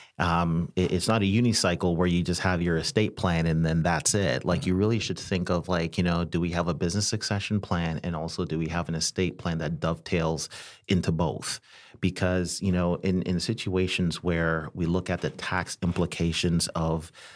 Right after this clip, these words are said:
Speaker 1: selling the business, right? There's so many ways that,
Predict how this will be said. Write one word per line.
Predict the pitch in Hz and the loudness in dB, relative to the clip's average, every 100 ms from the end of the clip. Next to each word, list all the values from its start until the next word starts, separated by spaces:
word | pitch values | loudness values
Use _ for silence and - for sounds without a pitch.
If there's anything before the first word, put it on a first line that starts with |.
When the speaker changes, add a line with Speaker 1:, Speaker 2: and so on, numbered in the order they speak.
| - | -6
Speaker 1:
selling | - - 98 92 82 76 - | -2 0 2 2 0 -2 -2
the | 80 | 0
business, | 95 90 - - - - - _ - | 2 0 -4 -4 -2 -2 -4 _ -2
right? | 80 87 120 - - - - | 0 2 2 -2 -14 -20 -8
There's | 95 107 104 | 0 2 2
so | - 113 | 2 2
many | 117 110 | 2 2
ways | 92 92 90 90 87 | 2 2 2 2 0
that, | 90 82 80 | 0 -2 -4